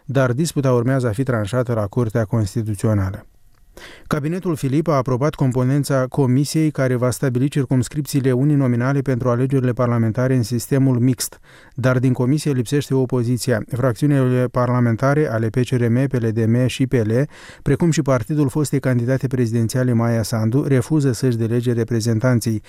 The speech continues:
spunând că nu vor să confere legitimitate unei reforme controversate. Uniunea Europeană a spus că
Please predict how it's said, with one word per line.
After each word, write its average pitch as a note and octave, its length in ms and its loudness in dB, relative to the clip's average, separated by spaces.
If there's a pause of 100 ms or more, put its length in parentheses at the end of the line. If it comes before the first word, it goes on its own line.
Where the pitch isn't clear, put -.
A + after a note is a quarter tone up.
(160)
spunând C#3+ 400 0
că C#3+ 200 0
nu C3+ 160 4
vor C#3 220 0
să B2 140 -2
confere B2+ 440 0
legitimitate A#2+ 920 0 (320)
unei C#3 260 2
reforme B2 640 0
controversate. A#2 880 0 (320)
Uniunea D3+ 300 2
Europeană D3+ 420 0
a B2+ 80 0
spus D3 240 -6
că D3 320 0